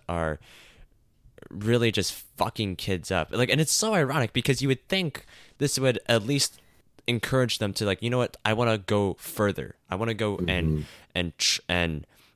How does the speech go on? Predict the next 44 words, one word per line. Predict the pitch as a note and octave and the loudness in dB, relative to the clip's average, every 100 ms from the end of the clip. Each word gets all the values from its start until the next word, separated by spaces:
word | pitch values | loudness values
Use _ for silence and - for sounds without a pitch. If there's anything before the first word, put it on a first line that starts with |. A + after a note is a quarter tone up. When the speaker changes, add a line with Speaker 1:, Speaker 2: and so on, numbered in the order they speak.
| - | -6
Speaker 1:
try | - A#2+ A2+ | 2 4 6
my | G2 | 4
hardest | F2+ - F#2+ - - - - _ _ _ _ _ - | 2 0 0 -2 -8 -10 -14 _ _ _ _ _ 0
and | G2 | 0
do | F2 A#2+ | 2 2
my | A2 F#2 | 2 2
best." | F2 E2 - - - - _ _ _ _ | 2 0 -4 -8 -8 -18 _ _ _ _
Speaker 2:
Mm-hmm. | F2 E2 D#2 | -2 0 2
Speaker 1:
And | G#2+ G#2+ G2+ F#2+ - _ _ _ _ _ _ _ _ _ _ _ - | 4 2 2 -2 -8 _ _ _ _ _ _ _ _ _ _ _ -8
the | A#2 | -2
second | A#2 E3 E3+ D3+ B2+ | 2 2 2 2 2
you | |
start | A2+ B2 G2 | 0 0 0
praising | - G2+ A#2 G2+ | 0 0 0 -4
them, | D#2 - - | -8 -10 -4
like | B2 | 0
I | B2 | 2
said, | C3+ G2 | 2 0
you're | G#2+ | 0
giving | B2 B2+ B2+ | 0 0 0
them | G2+ F2+ - | -2 -4 -8
s-, | - | -4
this, | A2 F#2+ - - - | -2 -2 -2 -6 -8
this | G2+ G2 | -4 -2
sort | - G#2+ | 0 0
of | E2+ | -2
false | - G2 F#2 | 0 0 0
praise | - - F#2+ D2+ - - - - - - | -4 -4 -2 -4 -8 -16 -20 -20 -14 -6
and | G2 | -2
this | - | 0
sort | A2 | 0
of, | G2 F2 _ - - _ - | -2 -6 _ -20 -20 _ -8
you | F#2 | -6
know, | D#2+ | -4
this | F2+ - | -4 -6
false | - - G#2 F#2+ - | -6 0 0 0 -6
pride | - G2+ G#2+ G#2+ F2+ | -6 0 0 0 -2
in | E2+ | -6
themselves. | D2+ - A2+ G2 | -6 -6 -6 -6
It's | F2 | -6
like, | F2+ F2 A2+ | -8 -8 -8
"You | |
know | C#3 | -8
what? | C#3 | -8